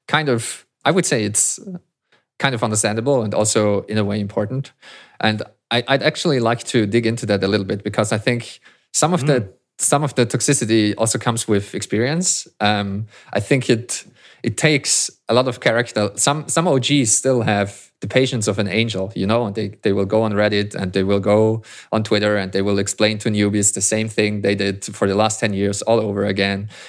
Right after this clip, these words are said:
Speaker 1: And they will explain everyone why this and that can't work and why Bitcoin works the way it works and all the trade-offs that it makes and so on. So, so some, some toxicity, I think, comes with experience because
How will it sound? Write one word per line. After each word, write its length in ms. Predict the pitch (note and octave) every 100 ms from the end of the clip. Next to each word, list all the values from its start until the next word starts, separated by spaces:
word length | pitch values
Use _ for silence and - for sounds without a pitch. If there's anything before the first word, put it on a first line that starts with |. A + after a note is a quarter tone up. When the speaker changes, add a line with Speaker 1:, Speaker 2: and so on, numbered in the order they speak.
| -
Speaker 1:
And 120 | G2
they 160 | G2 G2+
will 300 | G#2+ G#2 G2
explain 440 | A2+ - A#2+ A#2+
everyone 560 | G#2 G#2+ G#2 G2+ G2+ F#2+
why 400 | G2 G2+ G#2+ G#2 - -
this 180 | A#2+ A#2+
and 100 | G#2
that 200 | G#2 -
can't 260 | A#2+ A2+
work 460 | G2 G2 G2 G2+ -
and 200 | G2 F#2+
why 280 | - A2 A#2
Bitcoin 320 | G#2+ G#2+ G#2
works 260 | G2+ A2 -
the 80 | G2+
way 120 | G#2
it 80 | G2
works 300 | G2+ G2+ -
and 120 | F#2+
all 160 | F#2+ B2
the 80 | A#2
trade-offs 500 | - A2 A2 G#2 -
that 140 | G2+
it 100 | G2+
makes 320 | G2 G2 G2+
and 140 | G2+ G2+
so 120 | G2
on. 180 | G#2 G#2+ - - -
So, 300 | - A#2+ -
so 140 | C3
some, 460 | A#2+ D3+ F3 E3 -
some 200 | - D3
toxicity, 520 | - - C3 A#2 A2+
I 60 | A2
think, 280 | C3+ A#2+ -
comes 240 | A#2+ -
with 140 | G2
experience 520 | G2 - B2 G#2+ - -
because 520 | F#2+ G2+ G2 -